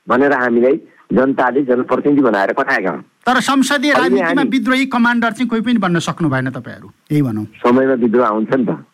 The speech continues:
Speaker 2: अह।
Speaker 1: विद्रोह आएर त हामी के, म, पार्टीमा पनि विद्रोह गरेर हामीले विद्रोही पार्टी बनायौँ न त।
Speaker 2: अह।
Speaker 1: नेपाली काङ्ग्रेसमा विद्रोह उठेको होइन हिजो। माओवादीमा त्यत्रो छ सात टुक्रा मा-, माओवादी भएको होइन र?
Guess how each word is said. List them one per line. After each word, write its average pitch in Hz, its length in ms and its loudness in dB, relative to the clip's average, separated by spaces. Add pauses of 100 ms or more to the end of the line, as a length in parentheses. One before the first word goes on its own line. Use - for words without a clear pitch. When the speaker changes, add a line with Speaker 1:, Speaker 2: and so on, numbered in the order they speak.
Speaker 2:
अह। 113 160 -4
Speaker 1:
विद्रोह 135 280 2
आएर 135 180 0
त 127 60 -8
हामी 131 240 -2
के, 117 220 2
म, 92 260 -2 (360)
पार्टीमा 135 360 -2
पनि 151 160 -2
विद्रोह 135 280 2
गरेर 127 220 0
हामीले 123 240 -4
विद्रोही 123 240 2
पार्टी 120 200 -2
बनायौँ 113 260 0
न 143 100 0
त। 233 40 -2
Speaker 2:
अह। 123 300 -2
Speaker 1:
नेपाली 139 580 -2
काङ्ग्रेसमा 143 260 0
विद्रोह 135 320 2
उठेको 127 240 0
होइन 123 160 2
हिजो। 139 240 2 (580)
माओवादीमा 147 540 0
त्यत्रो 165 540 -2
छ - 440 -6
सात 151 280 -2
टुक्रा 151 220 0
मा-, 135 300 -2
माओवादी 135 360 0
भएको 123 240 0
होइन 123 180 2
र? 202 200 -2